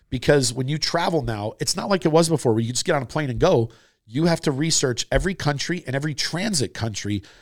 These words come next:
to see what their rules are with traveling. Now, if you go to Egypt, you don't need a P C R test if you have a digital Vax card that has a barcode. If you have a Vax card, it doesn't happen. It, if you have a physical card, it won't work. But if they have one where they put their phone over top and scan it,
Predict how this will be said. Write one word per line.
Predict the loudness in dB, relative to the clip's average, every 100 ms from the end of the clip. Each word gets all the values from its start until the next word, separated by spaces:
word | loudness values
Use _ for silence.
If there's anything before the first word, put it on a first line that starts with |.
| _
to | -2
see | 0 2
what | 2 2
their | 2
rules | 4 4 4 4
are | 0 0 -8 -10 -8
with | -6
traveling. | -2 -2 -4 -6 -14 -20 _ _
Now, | -4 -4
if | -2
you |
go | 2
to | 2 0
Egypt, | -4 0 0 0
you | -2
don't | 0
need | -2
a |
P | -4 -2
C | -2 0
R | 0 0
test | -2 -2 -4 -6
if | -8 -2
you | -2
have |
a | -2
digital | -2 0 2 2 0
Vax | 0 -2 -2 -6
card | -4 -6 -6 -12 _ _ _ _ -10
that | -4 0
has | 2 2
a | 2
barcode. | 4 2 2 -4 -14 -16 _ _ _ _ _ _
If | -6 4
you |
have | 4
a | 6
Vax | 4 2 0
card, | 2 2
it | 4
doesn't | 0 0 -4 -10
happen. | -6 -4 -4 -8 -8
It, | -8
if | -4 0
you |
have | 2
a | 2
physical | 2 0 0 -2
card, | 2 2 2
it |
won't | -4 -4
work. | 0 -2 -2 -20 _ _ _ _
But | -4
if | -2 2
they | 2
have | 2 2 2
one | 2
where | 2 2
they | 4
put | 2 4
their | 4
phone | 4 4 6
over | 4 4
top | 4 2 2
and | 0
scan | 0 2 2 2
it, | 0 -4